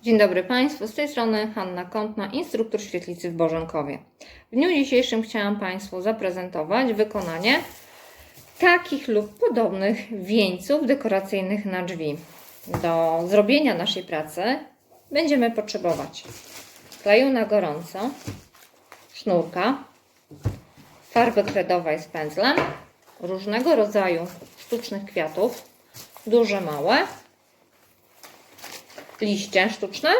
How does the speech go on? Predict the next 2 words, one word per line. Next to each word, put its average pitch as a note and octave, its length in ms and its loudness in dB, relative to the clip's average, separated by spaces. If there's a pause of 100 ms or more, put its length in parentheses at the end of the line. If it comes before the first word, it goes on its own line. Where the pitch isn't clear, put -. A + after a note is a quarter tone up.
(2000)
tasiemki A#3 500 4
dekoracyjnej F#3+ 840 2